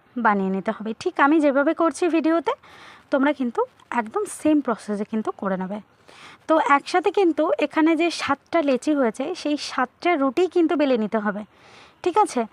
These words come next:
তো আর, আহ, সাতটা আমি বেলে নিয়েছি, মানে, প্রথমগুলো থালাতে সরিয়ে রেখেছিলাম। তো এবার একটা রুটির ওপর আর একটা এরকমভাবে সাজিয়ে নিতে হবে,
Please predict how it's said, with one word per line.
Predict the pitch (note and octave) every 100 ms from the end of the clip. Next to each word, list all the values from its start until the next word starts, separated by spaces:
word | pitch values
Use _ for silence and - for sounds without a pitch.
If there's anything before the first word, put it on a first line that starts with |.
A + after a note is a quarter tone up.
| - - - _ -
তো | D#4+ E4+ -
আর, | - B3 A#3 A3+ - -
আহ, | B3
সাতটা | - D4 - E4
আমি | E4
বেলে | C#4 B3+ D4
নিয়েছি, | C#4+ B3 - F#4+
মানে, | C#4+ C#4+
প্রথমগুলো | D4+ D#4 D4+ D4+ D#4
থালাতে | - B3+ B3+ C#4+
সরিয়ে | - C4 C4
রেখেছিলাম। | B3+ A#3+ - B3+ C4+
তো | D4
এবার | - C#4+ C#4+ A3+ D4 - - - - - - -
একটা | C#4+ C#4 F#4
রুটির | E4+ E4+ F4
ওপর | F4+ G#4 A4
আর | C#4 C4
একটা | B3 - A4 C#5+ _ _ -
এরকমভাবে | C4 B3+ C4+ C4+ E4 A#4+
সাজিয়ে | - D4 A#3+ A3
নিতে | G#3 G#3+
হবে, | A#3